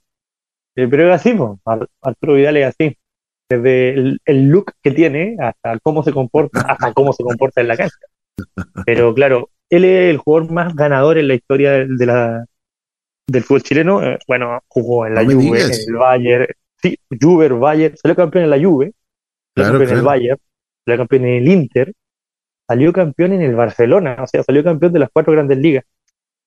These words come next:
Speaker 1: Y además, o sea, tres grandes ligas, perdón. Y además salió campeón de, de, de la Copa Libertadores ahora con Brasil y salió campeón de Chile con Colo-Colo. O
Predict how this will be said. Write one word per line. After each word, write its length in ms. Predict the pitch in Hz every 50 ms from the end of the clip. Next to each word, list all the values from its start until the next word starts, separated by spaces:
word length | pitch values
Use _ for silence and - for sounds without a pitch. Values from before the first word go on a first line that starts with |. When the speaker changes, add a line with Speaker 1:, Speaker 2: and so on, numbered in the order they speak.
| _ _ _ _ _ _ _ _ _ _ _ _ _ _ _ -
Speaker 1:
Y 120 | - 135 135
además, 440 | 131 127 127 131 135 156 208 294 -
o 520 | _ _ _ _ _ _ _ _ _ _ _
sea, 220 | - 131 127 127 113
tres 160 | - 170 165
grandes 260 | 160 165 165 165 156
ligas, 260 | 156 156 139 117 98 -
perdón. 240 | - - - - - _ _ _ _ _ _ _ _ _ -
Y 100 | 143 139
además 400 | 135 131 135 135 170 254 - -
salió 200 | - 175 190 196
campeón 460 | 190 165 147 135 180 202 214 190 180 160
de, 240 | 143 131 139 - -
de, 400 | - 131 123 131 127 123 123 127
de 80 | 123 123
la 100 | 123 120
Copa 180 | 123 160 160 175
Libertadores 480 | 160 143 139 123 120 - 160 175 175 175
ahora 200 | 170 170 165 151
con 120 | 147 143
Brasil 240 | 139 135 - 240 226
y 40 | 196
salió 200 | - 139 135 135
campeón 280 | 131 123 - 143 135
de 80 | 131 127
Chile 200 | - 165 160 147
con 140 | 135 127 113
Colo-Colo. 400 | 127 120 127 139 - - -
O 60 | -